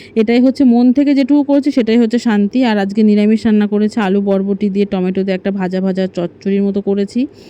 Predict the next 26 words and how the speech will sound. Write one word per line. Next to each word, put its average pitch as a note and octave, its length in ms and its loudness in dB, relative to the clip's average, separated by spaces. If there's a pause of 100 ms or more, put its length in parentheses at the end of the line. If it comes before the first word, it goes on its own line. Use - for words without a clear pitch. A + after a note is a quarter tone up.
(220)
ভেন্ডি G3 320 2
ভাজা G#3+ 260 2
করেছি, G#3+ 480 -2 (340)
আর F#3+ 200 0
হচ্ছে G3+ 200 0
আলু G3 280 0
পটল G#3 320 0
পোস্ত G3+ 400 -4 (480)
দিয়ে G#3+ 260 0
করেছি, A3 500 0 (380)
আর F#3+ 200 -2
হচ্ছে G3+ 400 -2
এখানে F#3+ 280 -2
হচ্ছে G3 340 -2
মটরের G#3 540 2
ডাল F3+ 240 -2
করেছি, G3 320 -2
বেশ G3+ 180 0
ঘি G3+ 200 2
গরম F3+ 260 0
মশলা F3 320 -4
দিয়ে F3+ 140 -4
করেছি। E3 300 -6
এই F3 120 -2
হচ্ছে G3 300 -4
আমাদের F#3+ 340 -2